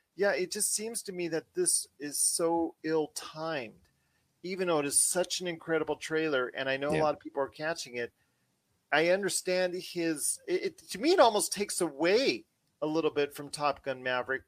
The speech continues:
Speaker 1: just because of the fact that it came out right this week.
Speaker 2: Right. Absolutely. No, I, I agree wholeheartedly. And I, I'm, I'm hoping that I'm wrong. I'm hoping that they decide to move it up, but I just, I don't have any, uh, I don't have any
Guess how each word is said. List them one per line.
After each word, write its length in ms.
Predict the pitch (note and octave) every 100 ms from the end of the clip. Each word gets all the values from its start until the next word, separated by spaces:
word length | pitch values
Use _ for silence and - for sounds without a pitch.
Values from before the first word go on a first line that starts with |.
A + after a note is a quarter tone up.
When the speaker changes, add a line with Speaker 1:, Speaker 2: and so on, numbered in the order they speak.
| -
Speaker 1:
just 240 | D#3+ D#3+
because 300 | F3 D#3+ D3
of 80 | D3
the 60 |
fact 280 | - C#3+ C#3
that 120 | C#3 B2+
it 140 | -
came 280 | - C#3 B2+
out 260 | A2+ A2 _ _
right 300 | G#2 A2+ - _
this 260 | A2+ - -
week. 140 | F2+ _ _ _ _ _ _ _ -
Speaker 2:
Right. 240 | E2 D2+ - - -
Absolutely. 460 | D#2+ F2+ - D#2+ E2
No, 60 | E2+
I, 300 | E2+ F2 E2
I 200 | F2+ F#2
agree 240 | F2 F2+ E2+
wholeheartedly. 680 | F#2 F2 E2 D2+ D#2 E2 D2
And 120 | C#2+ _ - - - - _ _ _ _ -
I, 240 | F#2+ G2+ -
I'm, 280 | A2 G#2+ G#2
I'm 280 | G2+ G2+ G2+
hoping 720 | - - C3 C#3+ - F2 D#2 E2+ -
that 120 | D#2+
I'm 200 | D#2 D2+
wrong. 220 | C#2 C#2+
I'm 100 | C#2+
hoping 240 | F2+ F2+ E2+
that 100 | D#2
they 60 |
decide 260 | C#2 - D2+
to 60 | D2
move 220 | D2 C2+
it 80 | B1
up, 180 | A#1 -
but 100 | G1+
I 100 | A#1+
just, 240 | A#1+ B1+ -
I 60 |
don't 220 | G#1+ -
have 160 | A#1+ A1
any, 240 | G#1 A1+ G1+
uh, 200 | G1+ G1+ G1+ _ _ _ -
I 60 | F2
don't 120 | E2+
have 220 | F#2 D#2+
any 280 | D#2+ D#2